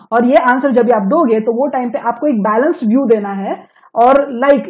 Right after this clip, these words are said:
ये question पूछने के लिए, यस, ये जो क्वेश्चन मैं पूछ रहा हूँ, वो definitely आपके study point of view के लिए ही है।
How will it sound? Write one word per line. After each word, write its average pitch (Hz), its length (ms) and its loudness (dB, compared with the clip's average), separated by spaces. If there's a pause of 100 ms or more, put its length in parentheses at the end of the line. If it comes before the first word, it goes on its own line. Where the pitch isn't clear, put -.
ये 247 160 0
question 277 320 -4
पूछने 277 460 -4 (160)
के 285 160 0
लिए, 214 260 0 (920)
यस, 214 480 -4
ये 233 160 2
जो 277 120 0
क्वेश्चन 269 320 0
मैं 285 100 0
पूछ 247 220 -6
रहा 226 100 0
हूँ, 254 80 2
वो 247 100 4
definitely 233 600 0 (180)
आपके 233 240 -6
study 240 260 0
point 233 280 -4
of 226 140 -6
view 214 160 -2
के 208 100 -2
लिए 196 180 -6
ही 196 80 -8
है। 175 80 -8